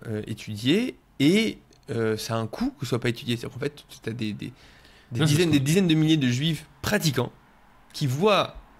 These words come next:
Speaker 1: des prophéties se réaliser et qui passent à côté.
Speaker 2: Même c'est, c'est parce que, je sais pas, c'est,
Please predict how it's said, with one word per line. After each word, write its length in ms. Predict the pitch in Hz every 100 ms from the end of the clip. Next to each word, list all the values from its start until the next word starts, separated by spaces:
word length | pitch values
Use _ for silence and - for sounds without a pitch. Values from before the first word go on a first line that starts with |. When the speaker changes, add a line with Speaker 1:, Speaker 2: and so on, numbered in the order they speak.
| - - - - 120
Speaker 1:
des 100 | 123
prophéties 420 | 196 185 175 180
se 120 | 143
réaliser 580 | 127 131 120 110 143 233 - -
et 40 |
qui 120 | 127 -
passent 180 | 120
à 40 | 110
côté. 200 | - - _ _ _ _ _ _ _ _ _ -
Speaker 2:
Même 140 | 143
c'est, 200 | 131 120
c'est 140 | 104 104
parce 180 | 104 -
que, 80 |
je 80 | 104
sais 80 | 117
pas, 140 | -
c'est, 140 | -